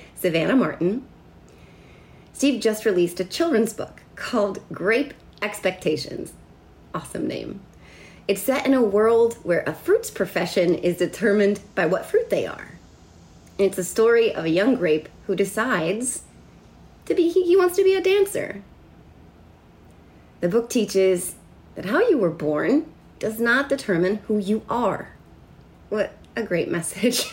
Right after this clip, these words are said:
I love it. He's incredibly funny.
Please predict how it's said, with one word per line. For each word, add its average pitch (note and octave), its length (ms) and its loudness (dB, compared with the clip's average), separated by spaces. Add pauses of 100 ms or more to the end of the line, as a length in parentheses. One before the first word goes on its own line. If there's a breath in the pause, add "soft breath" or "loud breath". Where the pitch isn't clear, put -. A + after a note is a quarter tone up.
I C4 60 0
love F#3+ 260 2
it. D3+ 200 -4 (1000 loud breath)
He's B3 240 2
incredibly G3+ 760 2
funny. F3+ 520 0